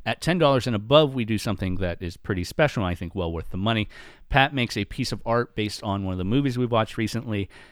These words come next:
and I get, uh, that printed up on a postcard, write a little note,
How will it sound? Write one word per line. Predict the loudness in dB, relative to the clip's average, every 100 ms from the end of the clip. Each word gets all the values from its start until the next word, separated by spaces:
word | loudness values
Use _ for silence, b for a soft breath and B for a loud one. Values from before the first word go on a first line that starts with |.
| B
and | -4 -2 -2
I | 0 0 0
get, | -2 -4 -4
uh, | -4 -2 -2 -4
that | -6 -8
printed | -4 -2 0
up | 0
on | -2
a |
postcard, | 2 2 4 4 4 4
write | 0
a | 0
little | 0 2
note, | 4 4 2